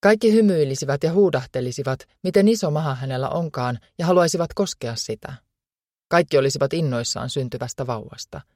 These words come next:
Lindsaylle tulisi parempi mieli. Parempi mieli kaiken suhteen. Sen jälkeen hän kykenisi ajattelemaan paluuta tänne.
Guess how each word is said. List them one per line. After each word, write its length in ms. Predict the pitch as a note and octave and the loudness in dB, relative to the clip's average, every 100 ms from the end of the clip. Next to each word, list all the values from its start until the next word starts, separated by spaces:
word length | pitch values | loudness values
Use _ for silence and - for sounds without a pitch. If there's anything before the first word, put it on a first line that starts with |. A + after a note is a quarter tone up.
| _ _ _ _ - | _ _ _ _ -2
Lindsaylle 400 | G3+ G#3+ F#3 E3+ - | 2 4 2 -4 -4
tulisi 280 | F3 D#3+ | -4 -4
parempi 380 | F3+ F3+ B2 A#2+ | -4 -4 -4 -6
mieli. 440 | B2+ A2 - - - _ _ _ _ _ | -6 -8 -10 -16 -18 _ _ _ _ _
Parempi 320 | E3 F3 D3+ | 2 4 4
mieli 280 | D3+ E3 C#3 | 2 4 2
kaiken 380 | - E3 A2+ A#2+ | 2 0 0 -8
suhteen. 600 | - A2+ - - - - _ _ _ _ _ _ | -8 -10 -10 -14 -12 -12 _ _ _ _ _ _
Sen 180 | - D#3 | 0 4
jälkeen 340 | D3+ C3 C3 | 4 2 0
hän 140 | C3+ C3+ | -2 -4
kykenisi 440 | D#3+ C#3 B2+ - | -2 -2 -2 -2
ajattelemaan 640 | - C#3+ A#2 C3 B2 C3 C3+ | -2 -2 -4 -4 -2 -4 -2
paluuta 400 | D3+ A#2+ A#2+ C3 | -2 -2 -6 -8
tänne. 420 | A2+ - - | -8 -10 -12